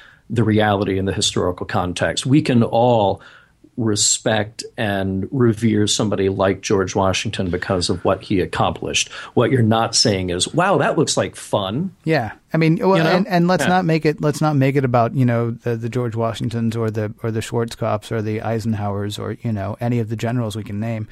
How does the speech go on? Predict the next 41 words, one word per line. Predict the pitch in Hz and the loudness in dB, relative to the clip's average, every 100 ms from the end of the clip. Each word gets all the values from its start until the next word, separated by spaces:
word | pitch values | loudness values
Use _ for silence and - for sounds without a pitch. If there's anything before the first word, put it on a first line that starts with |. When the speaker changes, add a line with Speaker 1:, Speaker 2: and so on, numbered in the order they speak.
| - - _ - | -16 -20 _ -6
Speaker 1:
Mm-hmm. | 139 113 | -4 -2
Speaker 2:
I | 110 | 0
mean, | 127 | 0
talk | 127 127 | 0 -2
about | 131 120 | -2 -2
the, | 123 117 117 | -2 -4 -4
you | 127 | -4
know, | 117 110 110 _ | -2 -4 -8 _
the | 120 | -10
corporal, | 113 135 131 110 92 | -4 -2 -2 -4 -4
the | 104 | -6
private | 113 113 107 - | -4 -4 -4 -8
first | 98 92 | -8 -8
class. | - 110 - 95 - _ | -6 -6 -6 -12 -16 _
I | 131 | -4
mean, | 127 | 0
Speaker 1:
Yeah, | 117 117 117 _ - | 0 0 -4 _ -14
yeah. | 82 - _ - | -14 -14 _ -2
Speaker 2:
we | 147 | 0
don't | 147 156 | 2 2
necessarily | 143 120 123 139 135 127 | 2 -2 -4 -4 -2 -2
like | 113 117 123 - | -2 -2 -4 -6
the | 120 | -8
fact | - 101 - | -4 -6 -4
necessarily | 123 107 110 120 113 104 101 | -4 -4 -6 -2 -2 -2 -4
that | 104 110 | -6 -6
we | 107 | -4
have | 110 113 | -4 -4
wars. | 101 87 73 - | -6 -8 -8 -6
We | 123 | -2
don't | 127 131 | -2 -2
necessarily | 117 120 131 123 | -4 -4 -4 -2
like | 113 117 | -2 -2
the | - | -4
fact | - 101 98 | -4 -4 -4
that | - 107 | -6 -6
we | 98 | -6
have | 104 107 | -4 -6
to | - 95 | -6 -8
have | 78 - | -8 -14
them. | 92 | -18